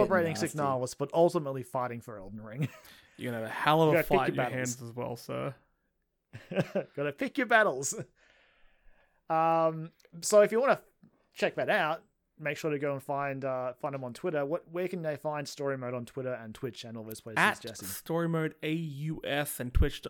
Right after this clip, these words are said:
Speaker 3: twitch dot T V forward slash Story Mode A U S.
Speaker 2: Mm.
Speaker 3: We'll be recording and streaming that, uh, lively debate live, uh, probably next Tuesday.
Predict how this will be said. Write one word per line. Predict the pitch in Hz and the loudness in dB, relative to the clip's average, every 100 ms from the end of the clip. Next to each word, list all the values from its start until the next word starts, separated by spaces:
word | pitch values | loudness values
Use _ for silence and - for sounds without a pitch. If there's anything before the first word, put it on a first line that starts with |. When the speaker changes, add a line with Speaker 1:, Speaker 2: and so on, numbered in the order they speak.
| - | -4
Speaker 3:
twitch | 147 127 | -4 -4
dot | 117 | -10
T | 127 | -10
V | 117 117 | -10 -12
forward | - 120 120 | -8 -8 -8
slash | 117 - _ _ - | -12 -16 _ _ -14
Story | - 120 | -6 -6
Mode | 117 - | -6 -8
A | 127 | -6
U | 127 120 120 202 320 - | -6 -8 -4 -2 0 0
S. | 131 269 | 0 0
Speaker 2:
Mm. | 143 - 107 - | -4 -8 -12 -12
Speaker 3:
We'll | - 127 | -6 -2
be | 131 | 0
recording | 123 120 - 135 127 123 120 | 0 -2 -2 -2 -2 -2 -4
and | 120 | -8
streaming | - 123 123 123 120 | -6 -4 -4 -6 -4
that, | 123 - - - | -4 -4 -12 -8
uh, | 131 120 - - - - | -4 -4 -6 -10 -12 0
lively | 143 147 170 160 165 | 4 6 6 4 0
debate | 160 131 123 143 131 135 _ _ _ _ - | 0 -2 2 2 2 -6 _ _ _ _ -10
live, | 117 113 117 120 113 - - | -6 -4 -4 -4 -8 -10 -8
uh, | 110 110 | -6 0
probably | 139 135 | 0 0
next | 123 - | -4 -8
Tuesday. | - - 120 117 - 110 - - | -10 -10 -10 -16 -16 -16 -16 -18